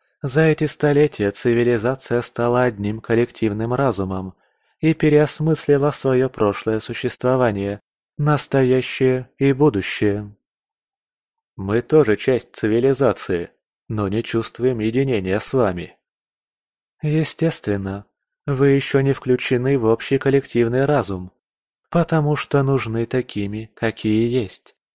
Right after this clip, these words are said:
для общения с другими цивилизациями и проведения нашей политики в жизнь. Не волнуйтесь, она совпадает с вашей». «Несправедливо получается.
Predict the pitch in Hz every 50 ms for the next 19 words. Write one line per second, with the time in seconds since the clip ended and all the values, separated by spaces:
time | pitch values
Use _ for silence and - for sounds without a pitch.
0 | _ _ _ _ _ - 139 131 139 143 147 147 - - - 160 147 139 135 139
1 | 139 - 143 143 143 135 131 139 143 139 139 - - 143 135 139 139 143 143 131
2 | 143 147 139 - - - 101 95 92 95 98 98 98 - _ _ _ _ _ _
3 | _ - 170 170 - - 151 147 143 147 143 127 123 127 120 117 117 117 113 110
4 | 110 - - 120 110 - 120 113 107 110 107 117 113 - 131 131 123 113 117 120
5 | 110 90 90 90 90 92 - _ _ _ _ _ _ _ _ _ _ _ _ -
6 | 151 156 151 147 143 147 143 143 143 143 127 98 - - 95 92 - - - _
7 | _ _ _ _ _ _ _ - 151 156 151 143 151 151 135 - - 143 - -
8 | - 139 131 113 113 113 120 127 - - - 131 123 107 98 - - 110 101 95
9 | 95 98 - _ _ _ _ _ _ _ _ _ _ _ _ _ _ _ _ _
10 | _ _ _ _ _ _ _ - 104 98 95 104 - - - - 107 110 127 147
11 | 135 123 113 110 113 131 131 - 143 147 156 156 - - 135 110 98 92 - -
12 | - - -